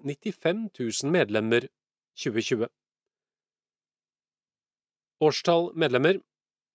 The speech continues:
nitten femtiseks fire hundre, nitten sytti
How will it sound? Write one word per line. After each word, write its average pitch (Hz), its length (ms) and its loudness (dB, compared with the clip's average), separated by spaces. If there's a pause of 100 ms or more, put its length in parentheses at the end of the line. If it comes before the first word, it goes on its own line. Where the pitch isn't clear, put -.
(100)
nitten 139 380 -2
femtiseks - 720 0
fire 113 240 2
hundre, 107 240 2 (500)
nitten 113 380 -4
sytti - 540 -6